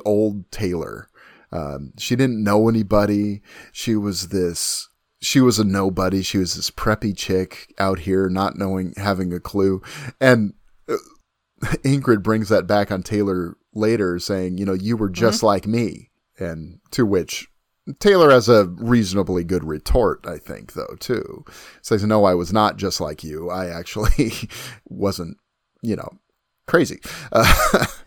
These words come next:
Speaker 1: <laughs> so, <laughs> you know, which
Speaker 2: I don't think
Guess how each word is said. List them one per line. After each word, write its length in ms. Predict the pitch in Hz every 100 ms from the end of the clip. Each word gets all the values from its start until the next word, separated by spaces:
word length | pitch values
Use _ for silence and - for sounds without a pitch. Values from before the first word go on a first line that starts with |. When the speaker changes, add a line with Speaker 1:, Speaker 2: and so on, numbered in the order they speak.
| _ -
Speaker 1:
<laughs> 480 | - 143 127 113 175
so, 220 | - - - - - 185 123
<laughs> 440 | - 190 139 123
you 60 | 131
know, 160 | 107
which 240 | 104 110 110
Speaker 2:
I 180 | 233 392
don't 220 | 415 285
think 440 | - 240 226 -